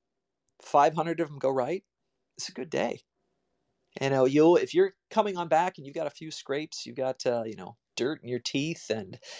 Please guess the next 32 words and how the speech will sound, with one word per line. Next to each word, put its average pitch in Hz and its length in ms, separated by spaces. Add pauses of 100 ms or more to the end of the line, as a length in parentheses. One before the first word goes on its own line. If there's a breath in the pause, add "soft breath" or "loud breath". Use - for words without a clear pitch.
(180 loud breath)
you - 120
know, 78 100
if 78 220
you're, - 240 (720)
you 101 260
got 104 220
something 143 260
on 131 100
your 117 100
bike 131 260
that - 140
might 117 200
have 107 100
gone 107 200
sproing, 123 520
but 120 140
you 120 80
got 120 200
through 120 180
the, 113 340
the 123 140
ride 123 280
itself, - 500 (1200)
that's 185 120
a 190 40
great 175 240
day. 170 320 (360)
And 143 140
learning 151 240
how 156 180
to 143 120
accept - 640